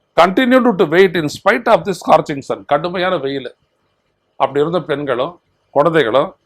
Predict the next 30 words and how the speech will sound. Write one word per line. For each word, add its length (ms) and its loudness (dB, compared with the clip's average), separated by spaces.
அதுல 220 6
அப்படியே 260 -2
காத்துக்கிட்டே 360 2
இருந்தாங்க. 260 -6
Some 260 6
of 60 6
them 100 4
even 180 0
skipped 320 -2
lunch 200 0
to 60 0
keep 160 -2
their 100 -2
spots. 320 -4
அந்த 180 0
இடத்த 260 2
விட்டுறக்கூடாதுன்றதுக்காக 880 0
பலரும் 320 0
சாப்பிடாதே 460 0
அந்த 120 -14
இடத்துல 220 -10
இருந்திருக்கிறாங்க. 460 -16
அப்புறம் 260 6
இதுக்கப்புறம் 380 2
அப்படியே 240 2
அந்த 140 0
வரிசையை 320 2
அது 140 -2
பண்ணிக்கிட்டே 400 -2
வராங்க. 240 0